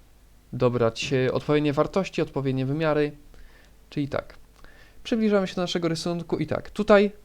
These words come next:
pierwsza wartość to będzie nasz gwint. Gwint to jest M dwadzieścia cztery.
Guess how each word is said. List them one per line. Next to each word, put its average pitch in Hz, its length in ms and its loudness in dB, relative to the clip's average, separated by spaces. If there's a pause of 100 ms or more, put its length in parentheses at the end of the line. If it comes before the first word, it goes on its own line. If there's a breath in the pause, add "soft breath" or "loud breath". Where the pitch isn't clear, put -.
pierwsza 175 640 2
wartość 151 580 0
to 147 80 -4
będzie 143 500 2 (400 soft breath)
nasz 135 340 2
gwint. 135 480 -4 (340 soft breath)
Gwint 196 300 2
to 180 60 2
jest 165 180 -2
M 180 120 -2
dwadzieścia 160 400 -2
cztery. 170 440 0